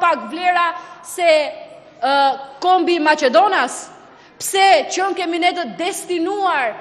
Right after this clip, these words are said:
që mos kemi një teatr operash dinjitoz, një teatr kombëtar dinjitoz, po ato janë themelet shtetit. Ato nuk kanë të bëjnë vetëm me artin, a-, ato të kanë të bëjnë me ardhmërinë tonë, kanë të bëjnë me mënyrën se si fëmijët tanë shohin,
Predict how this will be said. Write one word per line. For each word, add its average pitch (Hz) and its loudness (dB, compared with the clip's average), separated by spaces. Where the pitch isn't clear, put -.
që 330 -6
mos 311 -4
kemi 381 -6
një 320 0
teatr 349 2
operash 370 0
dinjitoz, 311 -2
një 294 -4
teatr 359 2
kombëtar 320 0
dinjitoz, 285 -2
po 311 4
ato 320 -2
janë 370 0
themelet 370 0
shtetit. 240 -6
Ato 339 -2
nuk 349 -6
kanë 381 0
të - -12
bëjnë 403 -2
vetëm 403 -4
me 427 -2
artin, 415 -2
a-, 285 -4
ato 370 -8
të - -8
kanë 320 -2
të - -14
bëjnë 370 -2
me 320 0
ardhmërinë 311 0
tonë, 254 -4
kanë 311 0
të 233 -10
bëjnë 392 -4
me 302 -2
mënyrën 381 -2
se 339 -8
si 330 -6
fëmijët 370 -4
tanë 403 0
shohin, 392 -2